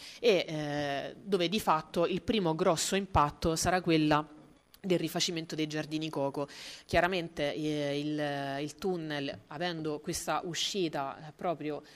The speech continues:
al di sotto dei giardini, eh, per forza di cose ci saranno delle movimentazioni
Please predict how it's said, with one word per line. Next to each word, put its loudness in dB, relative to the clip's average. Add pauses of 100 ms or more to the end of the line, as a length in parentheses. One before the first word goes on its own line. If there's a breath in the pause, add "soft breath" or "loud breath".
(180 loud breath)
al 2
di -2
sotto -4
dei 0
giardini, -2
eh, -10
per -8
forza -4
di -2
cose -4
ci -6
saranno -6
delle -2
movimentazioni -6